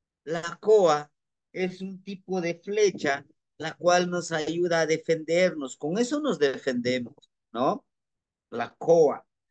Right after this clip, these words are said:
Al mismo tiempo que la coa, esa herramienta tan hermosa, nos sirve, nos sirve para direccionar nuestro camino.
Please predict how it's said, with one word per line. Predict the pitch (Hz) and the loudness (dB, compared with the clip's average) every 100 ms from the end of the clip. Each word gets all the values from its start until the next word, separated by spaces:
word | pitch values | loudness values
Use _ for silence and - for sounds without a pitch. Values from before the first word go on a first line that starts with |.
| _ | _
Al | 175 208 | -2 0
mismo | 277 262 294 294 | 0 -2 -4 -4
tiempo | 320 294 180 - 165 | -2 -2 -2 -4 -2
que | 208 | -2
la | 190 190 185 | 0 -4 -6
coa, | 196 196 143 127 - _ _ _ _ - - | 0 2 2 0 -8 _ _ _ _ -18 -6
esa | 160 175 | -4 -2
herramienta | 180 185 175 180 175 170 165 151 | 0 0 2 0 0 -6 -6 -4
tan | 151 143 | -2 -2
hermosa, | 151 185 185 143 123 - _ - - _ _ | -2 0 0 -2 -8 -10 _ -20 -20 _ _
nos | - 185 185 185 185 | -4 0 2 0 -2
sirve, | - 285 320 320 247 170 156 151 156 _ _ _ _ _ | -8 -6 -2 0 0 4 6 6 4 _ _ _ _ _
nos | - 180 196 190 - | -4 0 2 0 -10
sirve | - 294 302 233 165 151 143 147 _ _ _ _ _ _ _ _ _ | -10 -6 -4 -4 -4 0 0 0 _ _ _ _ _ _ _ _ _
para | 180 185 196 208 _ _ _ | 2 4 0 -2 _ _ _
direccionar | 180 196 190 190 - - 202 196 196 175 185 196 _ _ _ _ _ _ _ _ _ _ _ _ _ _ _ _ _ _ _ _ | -2 0 0 -2 -12 -2 0 0 0 0 0 -4 _ _ _ _ _ _ _ _ _ _ _ _ _ _ _ _ _ _ _ _
nuestro | _ 139 131 143 131 | _ -12 -8 -8 -4
camino. | 131 127 127 110 | -2 -2 -2 -4